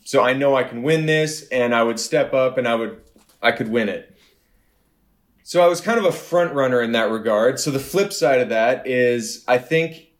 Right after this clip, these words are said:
if someone, you, you know, like, Mike Tyson always had that, uh,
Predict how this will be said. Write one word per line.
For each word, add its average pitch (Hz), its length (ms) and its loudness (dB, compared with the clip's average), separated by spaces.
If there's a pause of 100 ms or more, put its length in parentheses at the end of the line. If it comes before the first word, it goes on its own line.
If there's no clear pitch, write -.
(100)
if 147 160 2
someone, 190 880 -2 (1300)
you, 160 140 6
you 165 160 4
know, 180 160 0
like, 170 180 2
Mike 175 240 0
Tyson 165 440 -2
always 139 340 2
had 135 280 0
that, 117 380 0
uh, 113 500 0